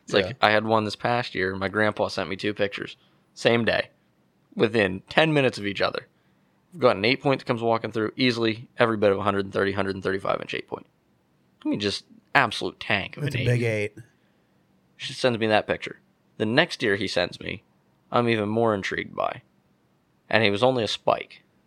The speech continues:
Speaker 3: Okay. You got my attention.
Speaker 1: He sends me a
Speaker 3: <laughs>
Speaker 1: picture of this deer.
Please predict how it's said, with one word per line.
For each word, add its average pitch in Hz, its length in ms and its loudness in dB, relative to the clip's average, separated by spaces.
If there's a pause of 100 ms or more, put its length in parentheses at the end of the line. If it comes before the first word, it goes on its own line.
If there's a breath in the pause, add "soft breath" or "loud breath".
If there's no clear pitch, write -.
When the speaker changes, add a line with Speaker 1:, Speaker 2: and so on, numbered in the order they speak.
(680)
Speaker 3:
Okay. 151 460 0 (340)
You 143 120 -4
got 175 160 4
my 139 100 6
attention. 123 580 0
Speaker 1:
He - 180 2
sends 160 300 6
me 160 120 4
a 127 60 2
Speaker 3:
<laughs> - 120 -4
Speaker 1:
picture 156 240 2
of 165 100 -2
this 117 200 -2
deer. 104 380 0